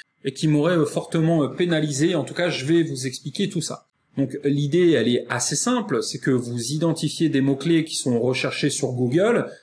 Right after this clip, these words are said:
et vous allez essayer de créer du contenu qui va correspondre à ces mots-clés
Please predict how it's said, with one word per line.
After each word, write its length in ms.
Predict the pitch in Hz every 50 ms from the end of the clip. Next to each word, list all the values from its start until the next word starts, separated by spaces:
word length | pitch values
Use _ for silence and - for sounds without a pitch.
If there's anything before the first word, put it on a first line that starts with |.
| _ -
et 80 | 135 120
vous 180 | 131 131 127
allez 160 | 143 139 143
essayer 420 | 147 139 143 - 156 156 151 151 151
de 140 | 131 131 127
créer 280 | 127 - 151 147 139
du 140 | 131 123 120
contenu 380 | - 135 127 127 - 151 143 123
qui 220 | - - 117 107
va 120 | 110 110
correspondre 720 | 107 - - 160 139 143 135 - - 160 147 123 117 - -
à 120 | 135 135
ces 120 | - - 135
mots-clés 460 | 127 117 104 113 180 208 240 233